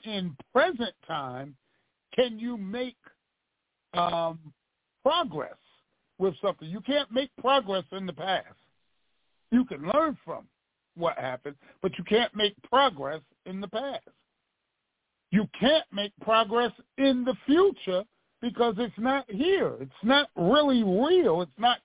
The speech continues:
tangible. It's a prayer that you're waiting to be answered. But what's here and now is the present, and that's where we have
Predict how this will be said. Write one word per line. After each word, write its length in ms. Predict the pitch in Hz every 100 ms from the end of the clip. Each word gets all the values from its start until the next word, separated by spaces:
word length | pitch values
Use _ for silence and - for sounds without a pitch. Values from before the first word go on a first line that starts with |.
| _
tangible. 760 | 262 294 320 233 156 127 131 123 _ _ _ -
It's 240 | 240 247 202
a 100 | 151 - -
prayer 560 | 247 370 370 156 131 135 _ -
that 200 | 196 -
you're 140 | 220
waiting 600 | 185 165 233 262 220 208
to 120 | 160 196
be 240 | 190 190 -
answered. 760 | 240 349 302 - 147 147 175 - _ _ _ _ _ _ _ _ _ _ _ _ _ _ _ _ _ _ _ _
But 180 | 196 220
what's 280 | 160 233 - _
here 300 | 262 269 240
and 120 | 214
now 360 | 214 226 196 196
is 280 | 220 233 226 - _ _ -
the 160 | 156 214 -
present, 480 | - 285 233 143 151 _ _ _ _
and 240 | 185 175 147
that's 360 | 208 208 -
where 240 | 202 196 185
we 240 | 185 208
have 260 | 156 180